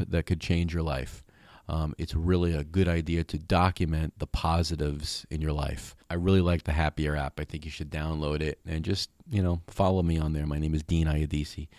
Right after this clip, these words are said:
and, um, it's just been, it's been a lot of fun using it. So with that said, I really hope, I'm really happy you, you listened with us today. I know your time is valuable, and any time you spend with us is, is much appreciated. Um, we'll see you again next week.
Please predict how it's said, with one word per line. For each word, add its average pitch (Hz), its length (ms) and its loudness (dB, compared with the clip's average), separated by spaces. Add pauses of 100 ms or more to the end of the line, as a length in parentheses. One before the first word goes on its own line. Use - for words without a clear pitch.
(440)
and, 78 380 -6
um, 76 480 -8
it's 87 180 -4
just 92 180 2
been, 85 220 4
it's 82 140 0
been 85 140 2
a 82 40 2
lot 80 160 0
of 78 60 -2
fun 78 180 0
using 76 300 0
it. 71 160 -6
So 82 340 -4 (560)
with 101 160 -2
that 117 200 8
said, 110 280 8
I 101 40 10
really 98 320 10
hope, 92 280 8
I'm 85 180 4
really 95 160 6
happy 87 280 2
you, 85 260 4
you 85 560 2
listened 90 340 2
with 87 140 8
us 87 120 6
today. 82 440 2
I 78 40 0
know 82 160 0
your 82 200 0
time 82 360 0
is 78 120 0
valuable, 82 640 4
and 76 200 -2 (220)
any 107 200 8
time 90 240 6
you 80 80 2
spend 85 320 2
with 80 160 2
us 82 340 2
is, 78 340 -4
is - 200 -6
much 85 260 4
appreciated. 78 760 2 (480)
Um, 78 400 -8
we'll 90 160 -4
see - 180 -2
you 85 140 0
again 82 320 2
next 80 240 2
week. 113 420 8